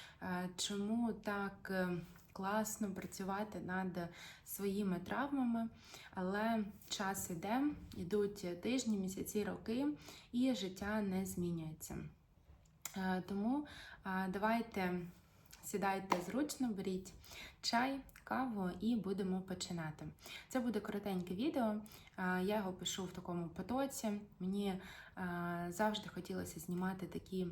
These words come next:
відео, але щось мені заважало. І от, е, сьогодні у мене була коуч-сесія із моєю клієнткою, е, де я сказала їй одну річ,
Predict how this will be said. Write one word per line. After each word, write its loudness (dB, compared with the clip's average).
відео, 0
але 0
щось 0
мені 2
заважало. -2
І 2
от, -2
е, -2
сьогодні 0
у 2
мене 4
була -4
коуч-сесія -2
із -6
моєю 0
клієнткою, -2
е, 0
де 0
я 4
сказала 2
їй 2
одну 0
річ, 0